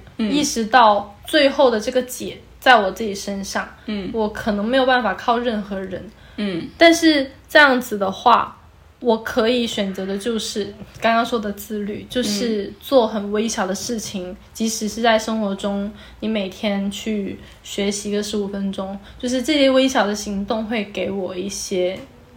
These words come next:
Speaker 2: 定心的
Speaker 1: 嗯。
Speaker 2: 功效。
Speaker 1: 嗯，嗯，嗯。
Speaker 2: 对，所以在这个，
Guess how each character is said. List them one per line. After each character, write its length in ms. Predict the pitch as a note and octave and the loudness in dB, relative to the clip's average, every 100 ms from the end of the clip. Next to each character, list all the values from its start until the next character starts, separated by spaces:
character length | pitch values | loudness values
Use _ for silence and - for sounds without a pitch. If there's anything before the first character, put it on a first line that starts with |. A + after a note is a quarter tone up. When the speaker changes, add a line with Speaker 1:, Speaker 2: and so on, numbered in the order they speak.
| - - - - - - - | -20 -20 -20 -20 -20 -20 -2
Speaker 2:
定 220 | C4 A3+ | 0 2
心 480 | G#3+ - G3+ G3 F#3+ | -2 -4 -4 -4 -4
的 240 | F#3+ - - - - - | -4 -6 -10 -20 -20 -6
Speaker 1:
嗯。 280 | G#3+ F#3+ G3+ | -4 -4 -4
Speaker 2:
功 240 | G#3+ G#3 | 0 0
效。 380 | G#3 C4 G#3 - - | 0 -2 -4 -6 -12
Speaker 1:
嗯， 280 | G#3 G3+ F3 - | -6 -4 -6 -6
嗯， 280 | F3+ F3 A#3 - - - - - | -6 -6 -8 -14 -20 -20 -20 -12
嗯。 220 | F3+ G#3 - - - - - - - | -10 -10 -14 -20 -20 -20 -20 -12 -2
Speaker 2:
对， 300 | B3 G#3 F#3+ G3+ | 2 2 0 -6
所 200 | A3 C#4 | -2 4
以 260 | D4+ C#4+ B3 | 6 6 4
在 340 | - C#4+ C4+ | 6 8 10
这 260 | C4 D#4 C#4+ | 8 2 4
个， 340 | C4 A#3 G#3+ | 6 4 4